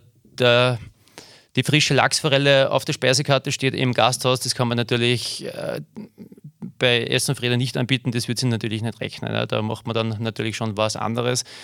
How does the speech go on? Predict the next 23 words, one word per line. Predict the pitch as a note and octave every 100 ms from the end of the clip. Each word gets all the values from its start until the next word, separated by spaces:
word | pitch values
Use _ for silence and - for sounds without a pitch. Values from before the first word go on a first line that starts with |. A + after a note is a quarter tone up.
| - - - -
Aber | - A#2+ B2 B2 B2 B2+
grundsätzlich, | B2 C3 C#3+ D3 C#3 - C#3 C#3 C#3+ C3+ - C#3+
ähm, | C#3 B2+ B2 C3+
er-, | C#3 B2+ C#3 -
ergänzt | C#3 B2 C3 - -
sich | B2 - -
das | B2
eine | - B2 A#2+
mit | A2+
dem | A2+ -
anderen | - A2+ A2
sehr | A2+ A#2+
gut. | - A2+ A2 - _ D#3
Ja. | C3 - - - -
Also | C3 B2+
wenn | C3+
ich | C#3+ C3+
zum | A#2+
Beispiel | C#3 - C#3+
einmal | A#2 C3 C3+ C3+ C3
ein | B2+
Risotto | B2+ C3 C#3+ -
koche, | - B2+ D3+ -